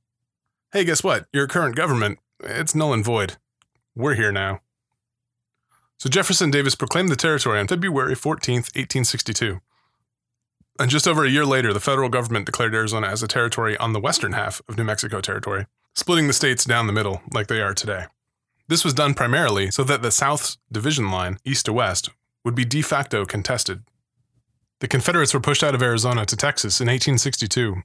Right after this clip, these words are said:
and ultimately they did little for the territory except leave it vulnerable to Apache attacks. One other motivation for the Union to answer the South's territorial proclamation was a bill introduced by an Ohio representative into the House.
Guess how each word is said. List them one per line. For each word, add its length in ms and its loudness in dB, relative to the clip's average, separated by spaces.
and 80 2
ultimately 400 2
they 140 2
did 180 0
little 220 2
for 140 -2
the 100 0
territory 460 2
except 240 -2
leave 180 0
it 80 -2
vulnerable 480 0
to 140 -4
Apache 360 -2
attacks. 460 -4
One 140 2
other 200 2
motivation 480 2
for 100 -4
the 100 0
Union 320 2
to 320 -2
answer 400 0
the 280 -4
South's 560 -2
territorial 560 -2
proclamation 680 -4
was 160 4
a 40 2
bill 200 2
introduced 400 2
by 160 2
an 240 2
Ohio 480 0
representative 760 -2
into 140 -2
the 100 -4
House. 360 -2